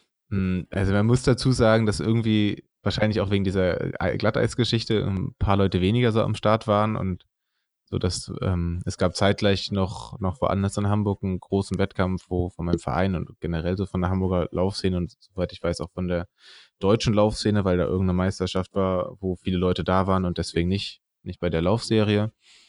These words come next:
Hm, das, also, weil ich hab hier mal so vergleicht, natürlich, weil das dann doch <laughs> alles sehr interessant war für mich, ähm, Vergleich, wie so die, die Spitzenzeiten von den letzten Wettkämpfen waren und so.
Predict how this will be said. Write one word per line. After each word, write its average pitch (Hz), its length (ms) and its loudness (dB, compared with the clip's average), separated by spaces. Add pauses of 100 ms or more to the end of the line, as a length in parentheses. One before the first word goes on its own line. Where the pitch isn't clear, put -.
(540)
Hm, 87 540 2 (360)
das, - 300 -4
also, 87 320 0 (120)
weil 87 180 0
ich 82 100 -2
hab - 120 0
hier 92 140 4
mal 90 140 4
so 90 80 2
vergleicht, 90 760 2 (400)
natürlich, 92 420 -2
weil 85 80 2
das 85 120 -2
dann 87 140 0
doch 92 160 -2
<laughs> - 80 -6
alles - 320 2
sehr 92 120 4
interessant 95 480 0
war 95 120 2
für 95 120 -2
mich, 95 280 0 (680)
ähm, 85 460 2 (100)
Vergleich, 90 560 2
wie 90 100 4
so 87 120 2
die, 85 220 2
die 87 140 -2
Spitzenzeiten 85 760 0
von 85 100 0
den 85 100 0
letzten 90 580 -2
Wettkämpfen 90 520 -2
waren 87 280 2
und 82 120 -4
so. 87 240 0